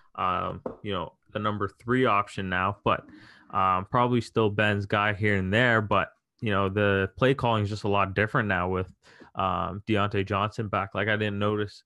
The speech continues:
I, I've noticed that, uh, with, uh, Claypool, there wasn't plays specifically designed for him when he was on the field and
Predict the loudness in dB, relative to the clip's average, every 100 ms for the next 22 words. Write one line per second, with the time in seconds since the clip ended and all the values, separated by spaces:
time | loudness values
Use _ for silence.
0 | _ -12 -4 -2 0 -2 -2 -4 -2 0
1 | -2 -2 -2 -2 0 -2 -2 -4 -6 -10
2 | -8 -6 -6 -4 -4 -2 -4 -4 -2 -2
3 | -4 -6 -10 -6 -4 -4 -10 _ _ _
4 | _ -12 -6 -6 -6 -8 -6 -4 -6 -6
5 | -10 -10 -10 -10 -10 -8 -8 -10 -10 -6
6 | -4 -4 -6 -10